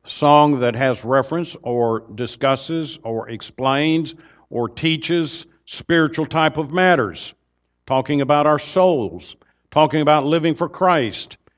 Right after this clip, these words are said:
talking about heaven. I love to hear the congregation pre-, uh, sing about heaven. And from time to time, these very fine song leaders will sing songs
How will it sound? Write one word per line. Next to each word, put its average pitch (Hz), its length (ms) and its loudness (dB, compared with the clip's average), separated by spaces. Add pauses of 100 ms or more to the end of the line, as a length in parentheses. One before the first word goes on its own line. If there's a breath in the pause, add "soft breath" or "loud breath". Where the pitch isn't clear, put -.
(220)
talking 156 380 2
about 156 260 4
heaven. 139 460 -2 (460)
I 135 120 0
love 160 300 2
to 147 120 -2
hear 165 200 2
the 131 100 -4
congregation 151 880 -4
pre-, 160 360 -6
uh, 117 120 -10
sing 156 400 0
about 160 240 2
heaven. 160 400 -2 (400 soft breath)
And 160 160 0
from 156 140 -8
time 190 260 2
to 190 80 0
time, 170 400 2
these 120 160 -4
very 170 260 0
fine 175 300 -2
song 175 280 -2
leaders 110 320 -4
will 135 200 -4
sing 190 360 -4
songs 170 440 0